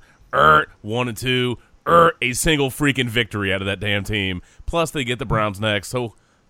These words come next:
<laughs> other than Terrell Pryor maybe <laughs> making everybody their bitch,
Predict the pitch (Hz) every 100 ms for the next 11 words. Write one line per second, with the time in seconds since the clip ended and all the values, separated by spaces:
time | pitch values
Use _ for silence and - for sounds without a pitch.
0 | _ - 214 240 208 - - - - -
1 | 156 165 151 - 151 143 - 127 120 101
2 | 98 107 104 107 - 170 147 135 127 120
3 | 120 117 113 107 87 107 95